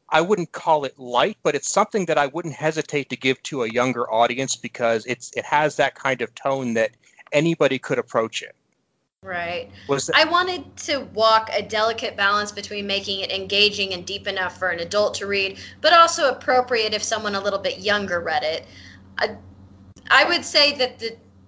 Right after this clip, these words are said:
Speaker 2: other books do get darker.
Speaker 1: Okay.
Speaker 2: Uh, but, you know, it, with what they're going through and character development, it almost had to go that way. It almost
Speaker 1: Mm-hmm.
Speaker 2: had to get a little bit darker in order to really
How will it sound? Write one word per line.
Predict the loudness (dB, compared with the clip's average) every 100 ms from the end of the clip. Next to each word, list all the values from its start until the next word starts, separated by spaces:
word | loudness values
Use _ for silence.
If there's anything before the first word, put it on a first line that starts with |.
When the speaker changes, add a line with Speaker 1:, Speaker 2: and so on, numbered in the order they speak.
| -20 -20 _ _ _ 0
Speaker 2:
other | 2 2 0
books | 0 -2 -4
do | -14 -12 -10 -10 -14 -20 _
get | -6 -6 -4
darker. | 0 0 -4 -8 -10 -12 -20 -20 -20 -12
Speaker 1:
Okay. | -8 -2
Speaker 2:
Uh, | -2 -2 -6 -14 -20 -20 -20 _ 0
but, | 2 2 2
you | 0
know, | 2 0
it, | -2 -10 -20 -20 -20 -18
with | -6 -4 2
what | 2 2
they're | 0
going | 0 0 -2
through | -6 -2 0 2 2 0 2
and | 2 2 0 -2 -8 -6
character | 0 0 0 -6
development, | -2 0 0 0 -4 -4 -4
it | -6 -6 -20 _ -20 -20 -18 -10
almost | -6 -6 -4
had | -2 -2
to | 0
go | 2 4
that | 2 2
way. | 0 0 -6
It | -6
almost | -4 -4
Speaker 1:
Mm-hmm. | 2
Speaker 2:
had | 2 2
to | -4
get | -6
a | -4
little | -2
bit | -4 -4
darker | -2 -2 -2 -4
in | -2
order | -4 -6 -6
to | -8 -12
really | -8 -4 -2 0 0 -2